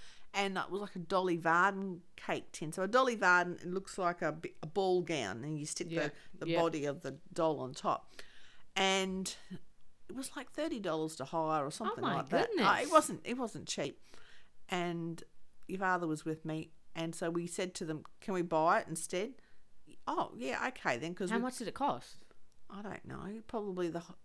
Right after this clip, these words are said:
Speaker 1: price of the hire. I don't know. But, um, it actually worked out better 'cause I didn't have to take it back.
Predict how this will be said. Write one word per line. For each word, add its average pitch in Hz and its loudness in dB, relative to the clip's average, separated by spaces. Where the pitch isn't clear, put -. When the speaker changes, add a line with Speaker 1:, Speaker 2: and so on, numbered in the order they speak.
Speaker 1:
price 185 -2
of 165 -6
the 139 -4
hire. 202 2
I 208 4
don't 202 0
know. 170 0
But, - 0
um, 196 6
it 220 2
actually 202 2
worked 170 0
out 165 0
better 202 2
'cause 196 -6
I 196 -2
didn't 202 -4
have 180 -4
to 156 -8
take 165 -4
it - -8
back. 214 0